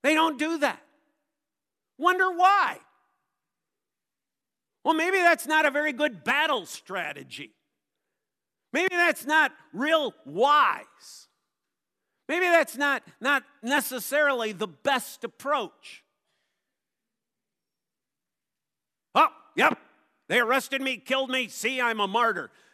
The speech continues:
No, maybe you're just foolish. Maybe you're just really being foolish. Notice what Joshua does.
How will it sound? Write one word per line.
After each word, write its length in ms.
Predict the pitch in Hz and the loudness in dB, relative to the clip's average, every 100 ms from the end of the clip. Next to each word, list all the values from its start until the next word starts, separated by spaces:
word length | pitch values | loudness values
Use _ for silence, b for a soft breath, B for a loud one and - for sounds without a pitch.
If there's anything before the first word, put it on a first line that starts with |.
| b | b
No, 180 | 349 359 | 0 0
maybe 260 | 320 427 415 | 0 -2 0
you're 160 | 359 | -2
just 360 | 208 269 - - | -4 -6 -8 -10
foolish. 580 | 240 262 190 - - - _ _ _ _ _ _ _ _ _ _ _ | -8 -6 -8 -10 -16 -18 _ _ _ _ _ _ _ _ _ _ _
Maybe 200 | - 359 539 | -6 -2 2
you're 160 | 508 220 | 0 0
just 260 | 262 - | -4 -4
really 400 | 190 240 294 294 | -8 -2 0 -2
being 320 | 202 233 214 | -6 -6 -4
foolish. 680 | 156 - 190 185 135 - - _ _ _ _ _ _ _ _ _ _ _ _ _ _ _ _ _ | -6 -10 -8 -8 -10 -16 -20 _ _ _ _ _ _ _ _ _ _ _ _ _ _ _ _ _
Notice 440 | 180 240 330 269 - | -2 0 0 -2 -4
what 160 | 247 | -8
Joshua 560 | 180 226 226 - 196 196 | -4 -2 -2 -4 -12 -14
does. 540 | 170 175 143 _ - | -10 -12 -12 _ -20